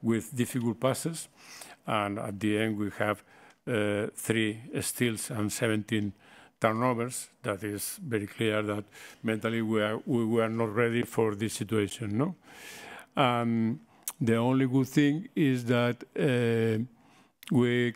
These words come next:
keep the basket average, uh, for us. It means that only we are going to finish behind Limoges if, uh, if we lose both games in,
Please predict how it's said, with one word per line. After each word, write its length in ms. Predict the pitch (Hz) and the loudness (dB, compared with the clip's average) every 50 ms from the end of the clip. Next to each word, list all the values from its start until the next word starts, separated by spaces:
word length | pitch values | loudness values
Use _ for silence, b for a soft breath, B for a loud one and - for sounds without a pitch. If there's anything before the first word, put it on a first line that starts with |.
| - - | -6 -4
keep 240 | - 131 123 113 123 | 2 2 2 2 2
the 160 | 120 117 113 | 0 0 0
basket 420 | 101 120 120 104 - - 123 107 123 | 2 2 0 0 0 -2 -2 0 2
average, 540 | 117 113 113 113 113 117 - - - - _ _ - - 277 220 | 2 2 2 0 0 -2 -6 -10 -14 -16 _ _ -12 -4 -2 2
uh, 180 | 147 123 117 | 2 2 2
for 200 | - - 117 113 | 0 0 2 2
us. 340 | 117 127 139 - - - - - _ _ b b b b b b b b b b b _ - | 2 2 -2 -6 -14 -16 -18 -20 _ _ b b b b b b b b b b b _ -2
It 120 | 143 113 | 0 0
means 260 | 110 113 117 113 110 101 | 2 2 2 2 2 2
that 240 | 107 107 - - - - | 0 -2 -2 -6 -2 0
only 320 | 151 123 120 120 120 120 | 2 2 2 2 0 0
we 180 | 113 113 113 110 | 2 2 2 2
are 100 | 113 113 | 2 2
going 260 | 113 117 117 113 110 | 0 0 0 0 -2
to 100 | - 110 | -4 -4
finish 480 | - - 127 110 107 101 - - - B B B B B B B - | 0 2 2 2 2 0 -2 -6 -12 B B B B B B B 0
behind 460 | 117 107 98 - - 117 117 117 113 | 0 0 0 0 0 0 0 2 2
Limoges 520 | 110 113 113 127 127 131 139 139 - - - - B B B B B B B B B B _ - | 2 2 4 4 2 2 0 -4 -6 -12 -16 -20 B B B B B B B B B B _ -2
if, 540 | 180 131 117 113 107 107 101 - - - - | 2 2 4 4 4 2 0 -2 -6 -10 -4
uh, 800 | 240 190 143 127 120 113 110 107 107 110 110 107 107 107 104 113 - B B B B B B B B B _ _ - | -2 0 0 2 2 2 2 2 0 0 0 -2 -2 -2 -4 -6 -8 B B B B B B B B B _ _ 0
if 140 | 156 113 113 | 2 2 4
we 160 | 113 117 117 | 4 4 4
lose 440 | 110 117 120 117 - - - - - - | 4 2 2 0 0 -2 -6 -10 -6 -2
both 380 | 117 117 117 117 113 104 120 | 2 2 2 2 2 -2 -2
games 500 | 113 120 123 135 139 135 - - - - - - - _ _ - | 0 0 2 2 0 -2 -4 -8 -12 -14 -18 -20 -20 _ _ -2
in, 640 | 156 123 117 113 110 113 110 107 110 110 123 | 0 2 2 2 2 2 2 2 2 2 0